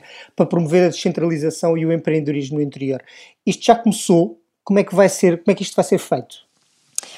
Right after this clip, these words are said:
Speaker 1: Pois, eh, vamos começar, eh, agora, eh, esse processo de identificação. Eh, é um, é um programa que pretende promover a descentralização do em-,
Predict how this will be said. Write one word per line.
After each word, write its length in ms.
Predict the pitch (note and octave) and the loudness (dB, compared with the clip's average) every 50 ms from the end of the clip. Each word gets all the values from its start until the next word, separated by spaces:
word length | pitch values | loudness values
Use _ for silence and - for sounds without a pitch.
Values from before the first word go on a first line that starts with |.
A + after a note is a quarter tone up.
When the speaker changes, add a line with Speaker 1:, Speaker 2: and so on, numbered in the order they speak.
| - _ - | -16 _ 4
Speaker 1:
Pois, 260 | D4 C#4 C4 G#3 G#3+ | 6 6 6 6 4
eh, 180 | G#3+ F#3 A3 | 4 4 4
vamos 280 | G#3+ F#3+ B3 B3 B3 B3 | 4 4 2 2 2 0
começar, 480 | - C4 B3+ A#3+ - B3 A3+ A3+ A3 A3+ | 0 -2 -2 0 2 2 2 4 4 4
eh, 320 | A3 G#3+ G#3 G3+ G3 F#3+ | 4 4 6 6 6 4
agora, 360 | F#3+ F#3 G#3 G#3 G#3 G#3 G3+ | 4 4 4 6 6 6 6
eh, 800 | G3+ G3 F#3+ F#3+ F#3 F3 E3 F3 F3+ F#3 F3+ F3+ F3+ E3 E3 F3 | 6 6 4 4 2 0 0 0 0 0 0 0 -2 -2 0 2
esse 200 | F#3+ G#3 G3+ G#3 | 2 2 2 0
processo 500 | - - - - A3 G#3 G3 - - G3+ | -6 -6 -2 0 2 2 2 0 -2 -2
de 80 | F#3 A3 | 0 0
identificação. 1040 | A3 G#3+ F3+ G#3 G#3 G3+ - - A3 F#3 - G3 F#3+ - G3 F#3 F#3+ G#3 A3 A3 G3+ | -2 0 0 0 -2 -2 -4 -6 -4 -2 -2 -2 0 0 0 0 0 -2 -2 -2 -2
Eh, 320 | F#3+ F#3 F3+ F3 G#2 F3+ | -2 -2 -2 -2 -2 -2
é 80 | G3 G3+ | -2 -2
um, 140 | G3+ F#3 | -2 -2
é 120 | - - G3+ | -2 -2 -2
um 60 | G#3 | -2
programa 720 | G3 G#3+ A3+ G#3+ G#3 G#3+ G#3+ G#3+ G#3+ G#3 G3+ G3 F#3+ F#3+ F#3 | -2 -4 -4 -2 0 2 2 2 2 0 -2 -2 -4 -4 -4
que 380 | F#3 - - G#3+ G3+ G3+ G3+ - - _ _ - _ | -6 -8 -6 -4 -2 -2 -2 -4 -6 _ _ -20 _
pretende 480 | - - - - - B3 B3+ B3 A3 - | -18 -18 -6 -2 0 2 2 2 0 -4
promover 640 | - - A#3 A3+ A3 F#3+ F#3 G#3 A#3 A3 G#3+ G#3 | -4 -4 -2 -2 -2 -2 -2 2 4 4 4 4
a 60 | G3+ G3+ | 2 -2
descentralização 1160 | G3 - - - C4 A#3 A3+ A3 - G#3 G3 F#3+ G3 G3 F3 G3 G3 G3 - G3+ F#3+ F#3+ F#3+ | -2 -4 -2 0 0 0 -2 -2 -2 -2 0 0 -2 -2 -2 -4 -4 -4 -4 -6 -6 -6 -6
do 180 | F3+ F#3+ F#3+ | -4 -2 0
em-, 280 | F#3+ F#3+ G3 G3+ G3 F#3+ | 0 0 0 -2 -2 -4